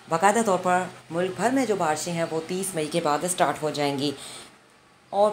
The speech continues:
फिर जून में बारिशें बहुत ज़्यादा होने वाली हैं, ख़तरनाक किस्म की बारिशें होंगी, तेज़ तूफ़ानी बारिशें होंगी। जिन मकामात पर बारिशें नहीं भी होंगी, तेज़ हवाएं और चक्कर चलेंगे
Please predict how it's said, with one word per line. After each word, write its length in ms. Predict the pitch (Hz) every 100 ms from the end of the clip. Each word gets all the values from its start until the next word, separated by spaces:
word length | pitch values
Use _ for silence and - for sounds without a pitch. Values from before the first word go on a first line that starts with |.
| 208
फिर 320 | 214 214 -
जून 260 | 165 180 190
में 260 | 190 185
बारिशें 520 | 170 147 143 170 170 170
बहुत 240 | 147 156
ज़्यादा 200 | 147 139
होने 220 | 180 190
वाली 300 | 180 175 180
हैं, 100 | 180
ख़तरनाक 500 | 180 165 135 147 175
किस्म 220 | 185 180
की 120 | 180 180
बारिशें 280 | 160 156
होंगी, 340 | 175 170 180 175 - - -
तेज़ 220 | 196 202
तूफ़ानी 580 | 175 175 165 185 190 190 - - - - - - _ -
बारिशें 300 | 160 160 185
होंगी। 260 | 175 175
जिन 200 | 160 208
मकामात 380 | 220 202 185 180
पर 80 | 190
बारिशें 300 | 175 165 196
नहीं 180 | 202 247
भी 80 |
होंगी, 220 | 220 185 202
तेज़ 260 | 180 180
हवाएं 200 | 170 160
और 60 | 170
चक्कर 280 | 214 220 233
चलेंगे 400 | 175 151 135